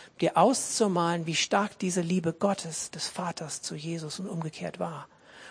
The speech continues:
Und wenn es dann hier heißt, dass die gleiche Liebe für dich da ist, das sprengt hoffentlich deinen Verstand.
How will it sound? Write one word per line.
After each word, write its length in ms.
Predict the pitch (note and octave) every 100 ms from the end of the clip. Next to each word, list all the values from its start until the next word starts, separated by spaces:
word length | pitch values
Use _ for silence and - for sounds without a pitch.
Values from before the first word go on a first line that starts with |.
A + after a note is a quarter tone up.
| -
Und 80 |
wenn 140 | F3 F#3
es 100 | -
dann 160 | F#3+
hier 220 | A#3 C4 G#3+
heißt, 260 | G#3 E3
dass 140 | F3 -
die 120 | F3+
gleiche 460 | E3 E3+ A#3+ -
Liebe 500 | A#3 G3 A3+ A#3+ D#3+
für 220 | D3 - E3+
dich 320 | A3+ G#3+ -
da 200 | D#3 D3+
ist, 420 | D#3 F3 - - - - -
das 420 | F#3 F#3 - - - -
sprengt 600 | - - G3+ G#3+ E3+ -
hoffentlich 440 | G#3 - E3 D3+
deinen 240 | - E3+ D#3
Verstand. 680 | - C#3+ - G3 C3+ -